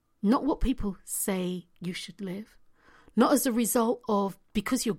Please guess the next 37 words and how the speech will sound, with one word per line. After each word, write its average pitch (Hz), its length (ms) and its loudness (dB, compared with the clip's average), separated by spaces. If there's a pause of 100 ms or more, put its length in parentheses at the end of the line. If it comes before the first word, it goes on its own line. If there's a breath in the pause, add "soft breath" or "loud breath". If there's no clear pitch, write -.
(160)
good 233 440 2
at 190 240 -8
doing 233 300 2
something, 185 720 -6 (300)
that - 160 -2
you 175 220 0 (120)
do 180 180 8
it, 220 300 -2 (340 soft breath)
but - 140 4
it's 240 220 2
not 233 160 4
really 240 320 4
what 202 200 0
you 196 120 0
want 190 260 0
to 196 100 -4
do, 226 300 2 (580 loud breath)
or 254 120 10
you're 226 160 6
bring-, 240 560 4
you're, 233 200 2
you're, 233 280 2
you're 247 240 4
allowing 220 460 2
somebody 208 360 2
else's 196 400 0
dream 208 540 4
to - 100 -8
come 190 220 -4
to - 120 -8
fruition. 208 560 -2 (260 loud breath)
I'm 254 120 10
not 320 140 4
saying 285 240 4
don't 240 260 2
help 240 300 -4
somebody, 190 500 -4